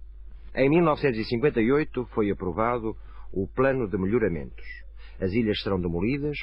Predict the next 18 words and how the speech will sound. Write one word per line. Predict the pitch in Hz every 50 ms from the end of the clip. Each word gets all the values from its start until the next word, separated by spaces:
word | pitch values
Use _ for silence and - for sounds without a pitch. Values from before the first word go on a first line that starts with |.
| - - - - -
começam | - - 95 87 - 90 87
a | 85
fazer-se | - 92 90 87 82 - -
bairros | - 82 87 110 127 139 127 120 -
para | - 90 85 82
onde | 82 78 71 -
serão | - 95 104 110 113
transferidos | 107 - 90 85 - - - 85 76 90 113 117 98 101 85
os | 78 73 -
seus | - 117 107 -
moradores. | 87 80 78 - - 57 55 - - - - - - - - - - - - - - - - - -
Os | - 98 - -
senhores | - 120 123 120 107 -
ficam | - 117 101 - 104 104
contentes | 104 131 123 - 143 160 165 - - - - - - - -
porque | 117 110 - 123
as | 110 95
ilhas | 113 117 101 95 87